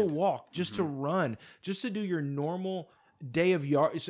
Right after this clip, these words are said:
Speaker 2: say you need to go out on Saturday and
Speaker 1: Right.
Speaker 2: do a couple hours of yard work, and you're not just, like,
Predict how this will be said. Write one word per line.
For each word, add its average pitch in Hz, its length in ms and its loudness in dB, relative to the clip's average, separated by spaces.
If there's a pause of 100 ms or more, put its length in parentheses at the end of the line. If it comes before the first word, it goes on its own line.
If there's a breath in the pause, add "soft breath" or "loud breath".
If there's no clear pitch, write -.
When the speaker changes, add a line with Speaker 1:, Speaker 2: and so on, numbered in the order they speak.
Speaker 2:
say 185 180 0
you 208 100 2
need 185 140 2
to 165 40 -2
go 160 140 2
out 165 160 0
on 139 140 -4
Saturday 160 420 0
and 143 80 4
Speaker 1:
Right. 117 120 6
Speaker 2:
do 156 40 6
a 147 60 6
couple 160 300 -2
hours 156 200 4
of 135 80 -2
yard 160 260 2
work, 131 320 -4
and 165 140 -2
you're 170 80 0
not 160 220 -2
just, 156 200 -2
like, 143 200 -4